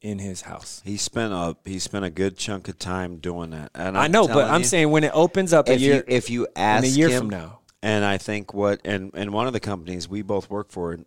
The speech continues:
Speaker 2: in the Big Ten Network, they will tell you that the product is enhanced by being in person.
Speaker 1: No question, yeah.
Speaker 2: But they could get by with not
Speaker 1: Right.
Speaker 2: being in person.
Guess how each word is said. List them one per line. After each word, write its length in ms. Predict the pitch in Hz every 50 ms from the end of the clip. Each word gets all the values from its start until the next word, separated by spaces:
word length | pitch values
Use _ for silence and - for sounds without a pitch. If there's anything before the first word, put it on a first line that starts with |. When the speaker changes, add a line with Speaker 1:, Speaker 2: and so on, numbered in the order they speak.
| _ -
Speaker 2:
in 260 | - 95 92 92 92
the 60 | 92
Big 180 | 87 98 98 90
Ten 220 | - - 101 110
Network, 460 | 107 87 - - 69 73 78 - - _ _ _ _ _ _ _ _ _ _ _ _ _ _ _ _ _ _ _ _ _ _ _ _ _ _ _ _
they 280 | 95 92 107 113 120
will 220 | 127 135 147 151 131
tell 460 | - - - - - 120 120 117 110
you 220 | 107 95 92 95 90
that 260 | 82 95 92 - _
the 100 | - 90
product 800 | - _ _ - - - - 110 110 113 120 131 135 131 _ -
is 260 | - 104 104 92 92
enhanced 1160 | 92 87 80 76 82 - - - - - - 117 120 117 98 80 69 67 - - - - - -
by 200 | 98 92 90 90
being 520 | 85 82 92 98 98 95 95 95 95 - _ _
in 320 | - 87 92 92 90 82 - _ _ _ _ _ _
person. 300 | - - - 120 123 139
Speaker 1:
No 140 | 175 170 156
question, 540 | - - 160 127 110 - - - - 85 90
yeah. 200 | 101 110 104 90 80 - -
Speaker 2:
But 220 | 107 107 98 -
they 180 | - 107 107 104
could 320 | - - 117 113 98 90
get 240 | 90 107 113 104 - - - 90 92 85 -
by 520 | 104 101 95 92 92 92 90 90 90 95
with 380 | 95 92 98 98 95 - _ -
not 460 | 95 98 101 117 117 120 135 135 -
Speaker 1:
Right. 80 | - 87
Speaker 2:
being 260 | 87 90 85 80 76
in 140 | 69 64 71
person. 500 | - - - 76 71 - - - -